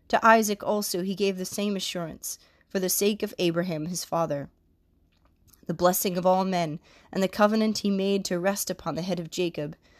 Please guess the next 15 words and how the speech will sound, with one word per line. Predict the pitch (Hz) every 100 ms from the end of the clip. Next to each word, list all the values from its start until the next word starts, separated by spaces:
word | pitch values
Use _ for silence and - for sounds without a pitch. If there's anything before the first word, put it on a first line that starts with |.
| _
he | - 196
acknowledged | 196 196 202 214 208 -
him | 196
with | 196
his | 170
blessings, | - 190 196 185 175 180 -
and | 196 175
gave | 190 185
him | 196 185
his | 170
inheritance. | 180 175 165 160 151 151 - - _ _ _
He | -
determined | 196 185 214 214 208
his | 202 -
portions, | - 190 - 156 139